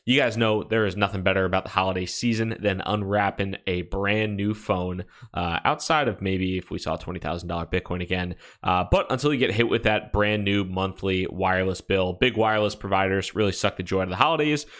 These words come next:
But this year, don't just upgrade your phone, upgrade your wireless provider and switch to Mint Mobile. For a limited time, Mint Mobile is offering the best holiday deal in wireless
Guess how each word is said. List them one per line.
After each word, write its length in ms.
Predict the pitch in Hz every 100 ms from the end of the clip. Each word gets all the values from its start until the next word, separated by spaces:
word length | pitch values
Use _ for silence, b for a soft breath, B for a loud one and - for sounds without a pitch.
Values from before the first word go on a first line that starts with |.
| B B
But 160 | -
this 220 | 151 147 147
year, 300 | 147 147 -
don't 160 | 131 135
just 180 | 117
upgrade 300 | 120 - 110
your 100 | 98
phone, 520 | 92 - 104 104 101 -
upgrade 440 | 107 - 107 101
your 140 | 95 90
wireless 460 | 82 95 98 92
provider 560 | - - 85 92 98 95
and 240 | - 87
switch 400 | 87 - 104 - -
to 120 | 95
Mint 300 | 87 95 -
Mobile. 480 | 92 95 92 92 - b b _ -
For 80 | 120
a 60 |
limited 440 | 104 120 139 127 120
time, 300 | 120 113 104
Mint 160 | 104
Mobile 240 | 104 101 104
is 120 | 98
offering 440 | 98 98 101 95
the 120 | 95
best 400 | 95 95 101 - - B B
holiday 360 | 104 123 113
deal 360 | 107 104 107 104
in 240 | - 120
wireless 520 | 110 117 113 90 90